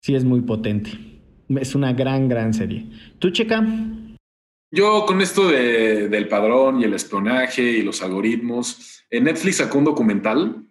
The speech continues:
Speaker 2: eh, que as-, está muy bueno y habla sobre todo lo que hay detrás de estos algoritmos para reconocer, eh, eh, datos biométricos, el rostro, etcétera. Se llama Coded Bias.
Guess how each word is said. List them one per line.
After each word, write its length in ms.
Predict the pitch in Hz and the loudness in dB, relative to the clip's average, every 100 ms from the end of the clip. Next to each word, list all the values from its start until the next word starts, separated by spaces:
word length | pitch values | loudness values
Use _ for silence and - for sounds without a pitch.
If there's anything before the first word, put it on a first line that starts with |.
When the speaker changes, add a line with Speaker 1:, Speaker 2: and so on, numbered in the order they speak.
| _ - | _ -8
Speaker 2:
eh, 580 | 95 95 92 90 90 85 - _ _ _ _ _ _ _ _ | -4 -2 -2 -4 -6 -8 -12 _ _ _ _ _ _ _ _
que 60 | 107 | -4
as-, 220 | 107 - | -2 -2
está 180 | 107 120 | -4 0
muy 240 | 123 135 135 | 2 4 4
bueno 460 | 123 117 156 202 | 4 2 -2 -2
y 60 | 107 | -2
habla 280 | 107 110 113 | 0 0 -2
sobre 720 | - 98 92 90 87 - _ _ _ - | -2 -2 -2 -6 -8 -14 _ _ _ -2
todo 200 | 131 131 | 0 2
lo 140 | 110 | 2
que 100 | 110 | 2
hay 80 | 110 | 2
detrás 600 | 113 110 104 104 - - | 0 0 0 0 -2 -6
de 180 | 98 98 | -6 -6
estos 260 | - 104 | -6 -6
algoritmos 960 | 98 95 92 98 101 101 - - - _ - | -4 -2 -2 -2 -2 -2 -6 -10 -16 _ -4
para 200 | 92 90 | -2 0
reconocer, 840 | 90 92 90 - 98 98 92 - _ _ - | -2 -4 -2 -2 -2 -4 -6 -10 _ _ -8
eh, 580 | 98 92 92 90 87 82 - _ _ _ _ _ _ _ - | -4 -2 -2 -2 -4 -6 -14 _ _ _ _ _ _ _ -10
eh, 500 | 95 95 92 92 92 | -4 -2 -2 -2 -2
datos 260 | 104 - 95 | -2 -2 -2
biométricos, 840 | 95 107 110 110 107 104 101 98 | 0 0 0 0 0 0 0 -2
el 100 | 90 | -2
rostro, 340 | 98 107 - 95 | 0 0 -2 -4
etcétera. 400 | 107 110 117 131 | -2 -2 0 0
Se 140 | 117 | 0
llama 300 | 113 113 107 | -2 -2 -2
Coded 420 | 127 127 131 110 | 0 2 0 -2
Bias. 680 | 104 107 110 110 - - - | -2 0 0 -2 -6 -10 -14